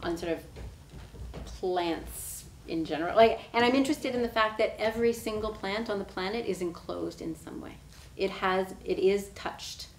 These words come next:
by humans in some way. Legal mechanisms, infrastructures, all kinds of ways in which our entire world has already enclosed, ev-, including An-, Antarctica, right? Like, it's the mapping and the scientific work. So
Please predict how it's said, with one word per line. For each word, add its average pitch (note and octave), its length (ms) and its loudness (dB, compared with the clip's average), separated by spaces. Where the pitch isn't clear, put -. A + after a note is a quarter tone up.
by E3+ 160 -2
humans D3+ 320 -4
in D#3+ 80 -4
some E3 140 -4
way. E3 120 0
Legal F#3+ 480 4
mechanisms, F3+ 840 -4
infrastructures, E3 840 -4
all G#3 220 6
kinds F#3+ 280 0
of E3+ 100 -4
ways E3+ 360 -2
in E3 180 -2
which E3 340 -6
our F#3+ 60 4
entire G#3 380 6
world G3+ 300 4
has F#3+ 100 -2
already F#3 360 2
enclosed, E3+ 720 -4
ev-, G#3 420 2
including G#3 440 -2
An-, F#3+ 160 -4
Antarctica, G#3 520 -2
right? G3 240 6
Like, F#3 120 -4
it's F3+ 140 -10
the F#3 120 -2
mapping E3+ 400 0
and E3 200 -2
the E3+ 60 -6
scientific E3+ 340 -6
work. E3+ 120 -4
So G3 140 0